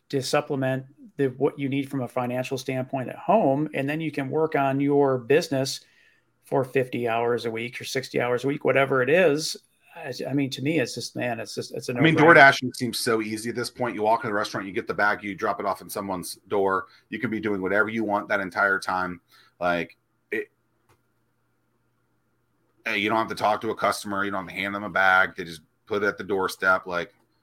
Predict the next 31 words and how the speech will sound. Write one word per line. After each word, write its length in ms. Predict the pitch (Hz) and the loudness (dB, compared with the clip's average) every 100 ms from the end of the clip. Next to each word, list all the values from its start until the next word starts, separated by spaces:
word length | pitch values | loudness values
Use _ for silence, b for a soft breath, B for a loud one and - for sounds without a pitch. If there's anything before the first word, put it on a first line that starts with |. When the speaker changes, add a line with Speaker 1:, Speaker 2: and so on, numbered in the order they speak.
| _ _ _ _ 104 | _ _ _ _ -8
Speaker 2:
it's, 240 | 101 - | -6 -8
it's 160 | 107 117 | -8 -6
obnoxious. 560 | 101 82 82 85 76 - | -4 -2 -4 -6 -8 -2
Uh, 100 | 117 | 2
it 40 | |
looks 180 | 143 180 | 2 2
like 100 | 190 | 0
the 60 | 160 | 0
company 260 | 160 143 | 0 0
was 80 | 127 | 0
called 200 | - 104 | -2 -2
Nantrack 680 | 90 98 117 135 139 120 - | -4 -4 -4 -2 4 4 2
Industries. 800 | 113 113 131 - 165 165 - - - | -6 -6 -6 -6 -8 -8 -12 -16 -8
Do 100 | 151 | -2
you 60 | |
remember 200 | 165 139 | 0 0
Speaker 1:
Hmm. 60 | 175 | 0
Speaker 2:
ever 140 | 175 - | -4 -4
hearing 160 | 180 175 | -6 -4
about 240 | 175 180 | -6 -6
them? 220 | 190 196 - - | -8 -12 -12 -2
Speaker 1:
No, 300 | 147 175 139 | 0 2 2
I 60 | |
don't. 280 | 135 135 131 - _ _ _ _ _ _ _ _ _ _ _ | 2 2 -2 -8 _ _ _ _ _ _ _ _ _ _ _
But 120 | 143 | 8
I 20 | 170 | 12
will 180 | 247 | 12
tell 200 | 277 156 | 10 6
you, 80 | 180 | 6
man, 180 | 123 135 | 4 2
dude, 220 | 151 151 | 0 0